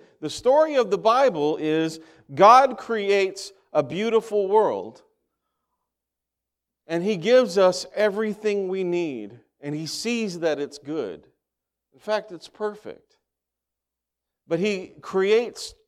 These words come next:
children in his likeness. And instead of putting a gun to our head and saying, "You will love me,"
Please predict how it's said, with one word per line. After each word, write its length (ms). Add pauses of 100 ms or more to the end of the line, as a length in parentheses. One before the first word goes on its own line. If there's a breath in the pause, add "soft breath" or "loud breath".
(220)
children 760 (280)
in 160
his 340
likeness. 960 (760)
And 140
instead 340
of 80
putting 320
a 80
gun 300
to 160
our 140
head 300
and 140
saying, 380
"You 320
will 480
love 360
me," 400